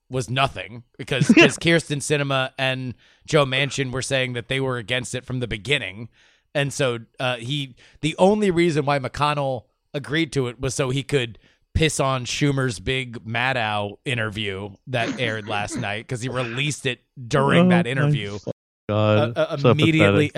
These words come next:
Speaker 1: immediately invalidating it.
Speaker 2: <laughs>
Speaker 1: Um, but, like, Schumer has no, there's just, like, n-, no sense of, like, okay, well, what do you want? Do you want covid? Do you want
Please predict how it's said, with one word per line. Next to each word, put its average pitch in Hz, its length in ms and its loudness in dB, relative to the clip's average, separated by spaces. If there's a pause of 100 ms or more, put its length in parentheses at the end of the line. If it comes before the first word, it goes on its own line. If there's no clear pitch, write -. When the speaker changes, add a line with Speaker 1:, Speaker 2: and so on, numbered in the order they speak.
Speaker 1:
immediately 156 500 4
invalidating 120 800 -2
it. 104 240 -14
Speaker 2:
<laughs> 214 80 8 (480)
Speaker 1:
Um, 151 420 4 (1300)
but, 170 280 0
like, 165 260 4 (1200)
Schumer 226 520 -2
has 185 420 -4
no, 180 800 -4 (880)
there's 180 260 -2
just, 220 300 -6
like, 196 280 0 (260)
n-, 147 320 -10
no 185 320 2
sense 220 400 -4
of, 165 100 0
like, 156 280 2
okay, 233 180 0
well, 214 160 2
what 254 180 6
do 330 60 4
you 330 100 2
want? 190 360 0
Do 165 100 -4
you 285 140 2
want 240 460 0 (560)
covid? 277 500 4
Do 196 120 0
you 160 160 -2
want 214 320 2